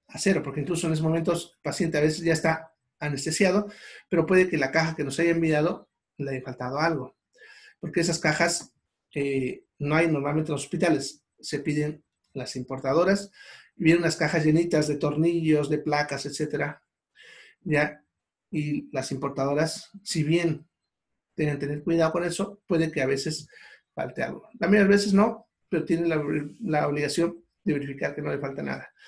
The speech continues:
Va a verificar que sus ayudantes, aquí sería en plural, sus ayudantes, dependiendo, estén preparados.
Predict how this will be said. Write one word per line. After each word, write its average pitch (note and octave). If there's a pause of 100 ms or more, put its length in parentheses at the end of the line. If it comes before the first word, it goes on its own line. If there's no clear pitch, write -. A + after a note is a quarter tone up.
(640)
Va F#3+
a A3
verificar F#3+
que E3
sus E3
ayudantes, F#3
aquí F#3
sería E3 (180)
en D3+
plural, D3 (600)
sus - (120)
ayudantes, D3+
dependiendo, D3 (440)
estén - (380)
preparados. C3